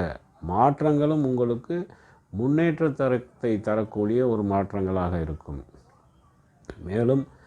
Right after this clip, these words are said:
இந்த உறவினர்கள், நண்பர்கள் மட்டுமல்ல, அவர்களால் உங்களுக்கு வருமானம் கிடைக்கக்கூடிய அமைப்பு, நண்பர்களால்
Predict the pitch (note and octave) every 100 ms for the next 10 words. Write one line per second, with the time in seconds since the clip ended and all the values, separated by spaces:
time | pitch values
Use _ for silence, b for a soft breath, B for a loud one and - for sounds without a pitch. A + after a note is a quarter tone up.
0 | B B - G2+ G2 G2 B2+ D3+ D3+ D3
1 | C3 C3 G#2+ A#2 B2+ C3 A#2 G#2+ G2+ F#2+
2 | G#2+ G2 F#2+ B2 C#3+ - - G2+ B2+ C#3+
3 | C3 B2+ C#3 A#2+ A2+ A2+ A#2 C#3 A2+ A2
4 | B2+ B2+ A#2+ A2+ G#2+ F#2 F#2+ G2 F2+ F#2+
5 | G2+ F2+ F#2 F2 F2 E2+ G#2 C3 C3+ A#2+
6 | A#2 A2+